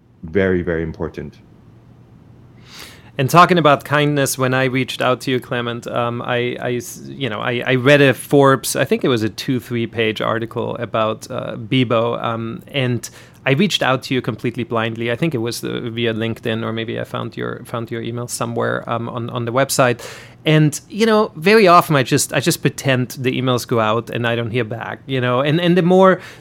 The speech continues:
Speaker 2: the more, you know, high profile of, uh, of a publication I read about someone that I invite on the show, you know, the likelihood is, is slimmer that they actually get back to me. You got back to me saying,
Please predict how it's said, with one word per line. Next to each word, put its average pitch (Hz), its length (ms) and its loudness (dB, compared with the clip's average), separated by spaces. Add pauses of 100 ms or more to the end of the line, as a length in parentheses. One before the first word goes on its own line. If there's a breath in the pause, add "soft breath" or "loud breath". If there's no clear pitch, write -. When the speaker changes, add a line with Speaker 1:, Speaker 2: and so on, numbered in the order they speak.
Speaker 2:
the 143 80 4
more, 147 460 4
you 143 120 -2
know, 120 120 0
high 139 240 2
profile 123 760 2
of, 120 400 -2
uh, 123 320 -4
of 127 140 -2
a 131 40 -2
publication 120 580 -2
I 120 40 0
read 117 180 0
about 120 260 -2
someone 117 260 -2
that 117 100 -2
I 123 60 -2
invite 123 300 -4
on 131 100 -6
the 143 60 -4
show, 196 380 4 (260 loud breath)
you 269 100 -2
know, 196 140 4
the 165 100 2
likelihood 127 680 2
is, 120 220 -6
is 131 120 -8
slimmer 120 440 0
that 113 160 -2
they - 100 -2
actually 120 300 -6
get - 140 -8
back - 220 -6
to - 140 -16
me. 123 80 -8
You 135 160 -2
got 175 200 -2
back 127 260 -2
to 127 100 -12
me 123 200 -6
saying, 120 420 -6